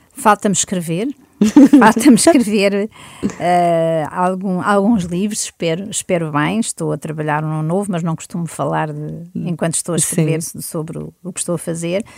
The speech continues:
Speaker 1: Falta-me escrever. Eu acordo de manhã e normalmente, eh, aquele tempinho antes de me levantar já estou a escrever mentalmente.
Speaker 2: <laughs>
Speaker 1: Já estou a escrever mentalmente. É uma coisa que me acontece há muito, muito tempo.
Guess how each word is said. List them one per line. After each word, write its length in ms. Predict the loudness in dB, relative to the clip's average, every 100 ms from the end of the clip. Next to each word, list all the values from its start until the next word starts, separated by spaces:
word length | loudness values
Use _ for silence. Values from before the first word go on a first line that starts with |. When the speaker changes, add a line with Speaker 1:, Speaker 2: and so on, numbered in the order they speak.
| -20 -20 -20 _
Speaker 1:
Falta-me 340 | 0 2 2 -2
escrever. 680 | -2 -8 -8 -6 -6 -8 -8
Eu 280 | -6 -4 -4
acordo 340 | 0 -2 -2
de 60 | -6
manhã 520 | -6 -4 -6 -6 -10 -10
e 600 | -10 -8 -8 -8 -10 -10
normalmente, 840 | -8 -6 -4 -6 -6 -6 -8 -8
eh, 840 | -8 -6 -8 -10 -14 -12 -10 -10 -12
aquele 240 | -8 -8
tempinho 460 | -6 -6 -6 -6 -6
antes 160 | -6
de 60 | -8
me 80 | -6
levantar 300 | -8 -6 -6
já 140 | -6
estou 180 | -8 -8
a 20 | -10
escrever 320 | -10 -10 -8
mentalmente. 800 | -8 -6 -6 -2 -2 2 2 2
Speaker 2:
<laughs> 80 | 2
Speaker 1:
Já 120 | 0
estou 180 | -4 -8
a 40 |
escrever 320 | -10 -10 -10 -8
mentalmente. 600 | -8 -8 -10 -8 -10 -8
É 40 |
uma 120 | -8
coisa 200 | -8 -6
que 60 | -6
me 60 | -6
acontece 460 | -8 -8 -8 -8
há 60 | -6
muito, 360 | -4 -4 -4 -4
muito 240 | -6 -6
tempo. 440 | -10 -10 -10 -12